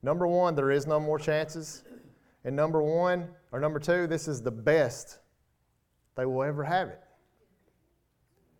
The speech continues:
Do we believe that? Do we believe this is the best they will ever have it? That's a question I ask myself.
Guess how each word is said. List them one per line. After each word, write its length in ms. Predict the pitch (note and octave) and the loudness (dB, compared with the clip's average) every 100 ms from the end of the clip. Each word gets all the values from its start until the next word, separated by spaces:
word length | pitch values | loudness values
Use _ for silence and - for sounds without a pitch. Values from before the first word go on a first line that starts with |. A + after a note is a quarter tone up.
| _ _ _ | _ _ _
Do 160 | G#2 C3 | -6 -4
we 280 | C3 F3 A3+ | 2 2 2
believe 420 | D#3+ C#3+ C3+ A#2+ | 0 0 -2 -2
that? 400 | B2 A2+ - - _ _ _ _ _ _ _ _ _ A2+ | -4 -4 -6 -14 _ _ _ _ _ _ _ _ _ -4
Do 140 | C#3+ | -2
we 340 | C#3+ F3 G#3+ A3 | 2 4 4 4
believe 500 | G3+ G3 G3+ G3+ F3 | 4 6 6 6 4
this 220 | G3 F#3+ | 4 2
is 140 | D3+ | 0
the 80 | D#3+ | 2
best 340 | D3 F3 E3+ | 6 6 4
they 160 | E3+ E3 | 4 4
will 160 | D#3+ D#3 | 6 4
ever 220 | D3+ C#3 | 4 2
have 260 | C#3+ A#2+ | 2 0
it? 100 | F#2+ - _ _ _ _ _ _ | -2 -14 _ _ _ _ _ _
That's 160 | - B2 | -12 -8
a 40 | C#3+ | -2
question 420 | F#3 F3+ E3+ E3+ | 4 4 4 2
I 140 | D#3 | 4
ask 240 | D#3+ D3+ D3+ | 4 4 0
myself. 460 | A#2+ - A#2 E2+ | -6 -4 -6 -6